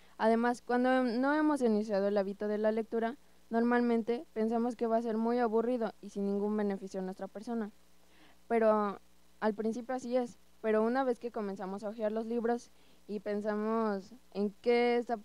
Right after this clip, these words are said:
ocurriendo y lo analizamos, nos damos cuenta de que no era así.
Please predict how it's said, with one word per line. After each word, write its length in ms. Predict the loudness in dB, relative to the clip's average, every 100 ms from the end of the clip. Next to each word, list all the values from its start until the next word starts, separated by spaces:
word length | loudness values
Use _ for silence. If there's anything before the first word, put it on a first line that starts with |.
| -12 -6
ocurriendo 800 | -4 -2 0 0 2 0 -4 -10
y 280 | -4 -2 -2
lo 120 | 0
analizamos, 800 | 2 2 2 0 0 0 2 -2 -8 -20 -20 -20 -20 -20 -20 -20 -10
nos 220 | 0 2
damos 300 | 4 2 0
cuenta 300 | 0 0 0
de 120 | -2 -4
que 160 | -2
no 120 | -2
era 140 | 0 -2
así. 300 | -4 -8